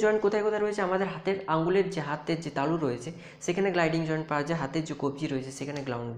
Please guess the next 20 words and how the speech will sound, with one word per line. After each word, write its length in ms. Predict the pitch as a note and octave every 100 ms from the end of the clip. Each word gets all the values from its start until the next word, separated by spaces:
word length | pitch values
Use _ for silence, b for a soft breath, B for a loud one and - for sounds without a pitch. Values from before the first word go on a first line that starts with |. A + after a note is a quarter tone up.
| B2+
গ্লাইডিং 280 | B2 B2 B2
জয়েন্ট 180 | B2 F3 F3+
পাওয়া 200 | A2+ A2+ A2
যায়। 120 | G#2+ B B B B
দেখো 140 | F#3 F#3+
গ্লাইডিং 280 | E3 D#3+ E3 G#3
জয়েন্ট 180 | G#3 G#3+ G3+
থাকার 200 | F#3 F#3+
কারণে 220 | F3 F#3 G3
কী 60 | G3
হয়েছে? 160 | F#3 F3
আমাদের 180 | E3 D#3
হাতের 180 | D3+ -
তালুকে 260 | D3 D3+ E3
অর্ধচন্দ্রাকৃতি 760 | D3+ C3 C3 C3+ B2 B2+ C3 C#3+
করতে 200 | B2+ - B2+
পারি, 160 | B2 - B B -
তাই 120 | E3+
না? 60 | D#3 - B B
হাতের 220 | D3+ D3+